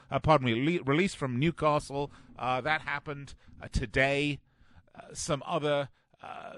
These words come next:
moves on loan. James Chester's gone from Villa to Stoke City on loan. Mark Duffy's gone from Sheffield United to Den Haag in the Eredivisie on loan. Um,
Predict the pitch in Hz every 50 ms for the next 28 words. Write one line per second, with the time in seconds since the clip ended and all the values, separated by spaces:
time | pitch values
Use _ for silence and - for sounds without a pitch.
0 | - 170 156 151 165 165 160 160 156 156 143 143 - - - - 143 135 135 127
1 | 127 131 143 151 156 156 160 156 151 143 107 123 120 113 117 - - - 160 151
2 | - - 156 139 - - 123 120 110 - 113 104 101 123 127 123 123 123 - -
3 | 101 - - 104 92 - - - 160 139 - 135 123 107 95 92 101 120 131 131
4 | 131 131 127 127 117 _ _ _ _ _ - - 113 104 - _ _ - 160 151
5 | - - 160 135 120 - 123 117 101 - 107 104 - 147 123 101 117 110 95 98
6 | 98 120 123 127 120 113 101 - - 92 87 - 110 101 92 90 - - 147 147
7 | 147 147 151 139 120 113 98 104 95 - 110 98 95 95 92 113 151 143 127 127
8 | 135 131 131 - 104 101 95 95 101 113 123 127 131 131 131 127 123 113 - _
9 | _ _ _ _ _ - - 107 120 120 120 117 117 117 113 113 113 113 113 110
10 | 101